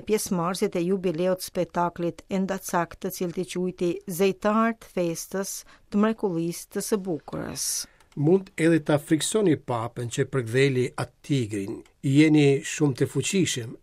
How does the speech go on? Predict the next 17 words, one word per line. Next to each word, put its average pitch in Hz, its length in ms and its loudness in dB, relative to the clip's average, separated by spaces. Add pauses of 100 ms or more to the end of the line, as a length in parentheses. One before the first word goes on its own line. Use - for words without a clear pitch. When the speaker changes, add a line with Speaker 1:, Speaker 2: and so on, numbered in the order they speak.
Speaker 2:
e - 160 -2
s'mund 196 320 -2
ta - 80 2
imagjinoni 156 640 4
sa 143 240 0
mirë 139 320 2
bëni. 104 260 -8 (460)
Mirësi 131 560 0
që 139 240 -2
mbillet. 98 480 -6 (160)
Faleminderit 135 720 2
për 147 200 -2 (100)
këtë. - 220 -12 (120)
Faleminderit. 127 960 -4 (260)
Speaker 1:
Shfaqjet 226 880 2
tuaja, 208 640 2
reflektoi 185 540 2